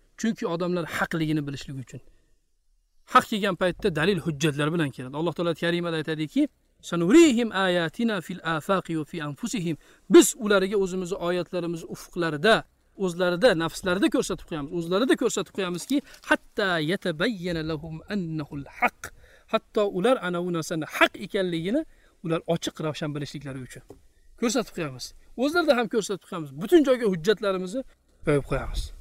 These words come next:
Dalillarimiz, burhonlar, hujjatlar bilan keladi haq. Botil esa uni hujjati bo'lmaydi. Ular faqatgina nimaga ergashadi? Havoi nafsiga ergashadi. Shuning uchun Alloh taolo karimada, "Va la tattabi ahwaahum",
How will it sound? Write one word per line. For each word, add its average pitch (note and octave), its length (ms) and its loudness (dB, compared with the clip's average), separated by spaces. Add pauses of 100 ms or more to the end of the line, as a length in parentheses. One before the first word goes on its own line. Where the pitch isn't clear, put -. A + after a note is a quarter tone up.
(840)
Dalillarimiz, C3 580 -2 (320)
burhonlar, D#3 500 2 (440)
hujjatlar D3 460 0 (320)
bilan C#3+ 220 2
keladi A#2+ 280 -2
haq. - 220 -12 (840)
Botil F3+ 300 4
esa G#3 220 6
uni E3+ 160 4
hujjati D3+ 360 -2
bo'lmaydi. C3 280 -2
Ular G3+ 220 6
faqatgina G3+ 460 2
nimaga G3 240 0
ergashadi? F3 400 0
Havoi E3 420 4
nafsiga D3+ 360 -2
ergashadi. C#3 380 -8 (920)
Shuning F3+ 120 -6
uchun G3+ 120 0
Alloh F#3 140 2
taolo F#3 200 -4
karimada, E3+ 480 -4
"Va F#3+ 100 -2
la D#4+ 80 0
tattabi F3 540 -2
ahwaahum", E3+ 920 4